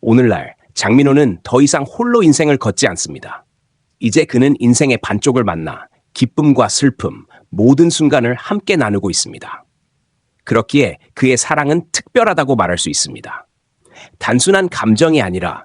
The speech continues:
성숙과 믿음, 조건 없는 동행으로 쌓아온 진정한 사랑이기 때문입니다. 장민호의 사랑, 완벽하지 않아도 됩니다.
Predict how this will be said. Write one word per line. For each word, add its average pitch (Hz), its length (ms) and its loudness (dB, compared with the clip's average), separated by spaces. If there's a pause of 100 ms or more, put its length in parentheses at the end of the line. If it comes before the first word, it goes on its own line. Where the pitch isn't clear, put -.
(120)
성숙과 180 800 -2
믿음, 107 420 0 (240)
조건 156 420 0
없는 123 280 4
동행으로 127 480 2
쌓아온 110 580 0
진정한 143 600 2
사랑이기 110 540 -4
때문입니다. 101 680 -4 (680)
장민호의 117 580 2
사랑, - 280 -4 (540)
완벽하지 180 720 0
않아도 170 340 -2
됩니다. - 500 -10